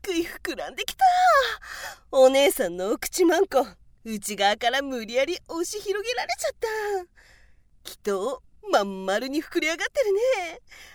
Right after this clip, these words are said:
赤黒く変色してヒクヒク震えて。<laughs> モンスターのチンポって発情するとすっ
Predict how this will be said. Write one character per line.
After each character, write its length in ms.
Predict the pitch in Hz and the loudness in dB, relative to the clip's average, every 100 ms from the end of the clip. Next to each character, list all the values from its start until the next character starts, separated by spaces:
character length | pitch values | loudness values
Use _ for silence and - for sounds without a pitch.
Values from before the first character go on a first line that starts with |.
| _ _ - | _ _ 0
赤 340 | 226 - 277 | 0 2 -4
黒 240 | 277 285 | -2 -6
く 120 | 262 202 | -6 -8
変 240 | 190 214 | -6 -6
色 260 | - - 311 | -8 -12 -14
し 100 | - | -8
て 260 | 349 311 _ _ | -8 -8 _ _
ヒ 180 | - - | -18 -6
ク 120 | - | -6
ヒ 100 | - | -6
ク 160 | - 285 | -10 -16
震 100 | 392 | -14
え 260 | 240 285 415 | -12 -12 -12
て。 1120 | 571 571 466 339 311 _ - 480 254 - 277 | -8 -6 -6 -8 -14 _ -2 -2 -4 -8 -12
<laughs> 0 | - - 381 - - _ - | -4 -2 -2 -6 -14 _ -4
モ 300 | 226 262 311 | 2 4 4
ン 60 | |
ス 80 | 370 | -2
タ 80 | - | -6
ー 80 | 202 | -12
の 120 | 175 | -12
チ 200 | - 262 | -8 -8
ン 60 | 254 | -8
ポ 80 | 214 | -10
っ 60 | |
て 280 | - 190 214 - - _ | -4 -2 -2 -8 -20 _
発 320 | - 214 262 | -2 -2 -2
情 180 | 330 370 | 0 0
す 140 | 330 370 | 0 -4
る 80 | |
と 220 | 294 370 - - | -2 -2 -2 -10
す 340 | - - | -8 -4
っ 20 | 233 | -4